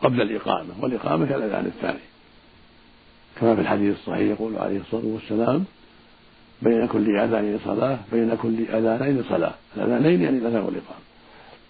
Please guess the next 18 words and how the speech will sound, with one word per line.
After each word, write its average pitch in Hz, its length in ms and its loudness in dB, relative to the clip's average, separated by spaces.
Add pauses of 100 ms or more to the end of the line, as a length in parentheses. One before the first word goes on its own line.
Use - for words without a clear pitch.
(1800)
وجاء 147 320 6
في 147 120 2
حديث 135 200 2
أبي 110 160 0
محذورة 117 480 0 (2750)
نوع 123 440 4
آخر، 110 220 -2
وهو 117 420 2 (760)
تكرار 117 340 4
الشهادة 104 540 -2 (1400)
مرة، 95 320 2
شهادتين 110 360 2
مرة 95 280 -2 (120)
أخرى، - 300 -8 (1600)
فيكون 117 340 4
تسعة 117 200 -2
عشر 101 280 0
جملة. 101 320 0